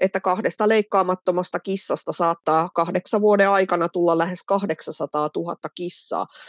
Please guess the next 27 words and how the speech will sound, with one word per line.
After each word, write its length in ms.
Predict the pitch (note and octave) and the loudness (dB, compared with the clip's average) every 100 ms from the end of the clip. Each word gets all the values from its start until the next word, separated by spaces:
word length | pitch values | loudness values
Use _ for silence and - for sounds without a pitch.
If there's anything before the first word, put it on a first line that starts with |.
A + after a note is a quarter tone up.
| _ | _
Eli 220 | E3 E3 E3 | 4 6 6
puhutaan 460 | F#3 F#3+ F3+ D#3+ | 6 4 4 4
ihan 180 | F#3 F#3+ | 4 4
valtavasta 640 | G#3 G#3+ F#3+ D#3 D#3 - | 4 4 4 2 0 2
määrästä 520 | F3+ E3+ D#3 D#3 - | 4 4 4 0 0
ja, 180 | D3 D3+ - _ _ _ _ | 2 2 -2 _ _ _ _
ja 140 | D#3 | -2
sitä 260 | D#3+ A3 G3+ | 2 2 4
määrää 440 | A3 A#3+ G#3 F3+ | 4 4 4 4
ei 60 | E3+ | 4
niin 160 | F3 F3 | 2 -2
kuin 140 | F#3 | 0
nämä 160 | F#3+ F#3 | 2 2
nykyiset 460 | G#3 G3+ F3+ D#3+ | 2 2 0 2
eläinsuojelijat 2000 | F#3+ F#3+ E3+ D#3+ - _ _ _ _ _ _ _ _ _ - G3+ F#3 E3 D#3+ D#3 D#3+ | 4 4 2 -2 -10 _ _ _ _ _ _ _ _ _ 0 6 8 8 6 4 2
pysty 280 | - F#3 - | -2 -2 -2
sieltä 280 | D3+ F#3+ F3 | -2 0 0
luonnosta 480 | G#3+ G#3 E3 D#3+ - | 4 4 4 0 0
edes 160 | D3+ - | 0 0
vuosittain 580 | F#3+ F#3 F3 - F#3+ F#3+ | 2 2 0 -2 -2 2
keräämään, 640 | A3+ G3+ C#3+ C#3 C#3+ C#3 | 2 4 2 0 -2 -4
eli 220 | C#3 C#3+ - _ _ _ _ _ D#3 | -2 -4 -6 _ _ _ _ _ 2
määrä 380 | F3 G3+ F3+ D#3+ | 4 4 4 4
on 80 | D#3+ | 4
niin 140 | F3 | 2
valtavan 500 | G3 G3 F3+ D3 D3+ | 4 4 4 2 0
suuri. 440 | D#3 E3+ F2 C#2 | 0 0 0 -6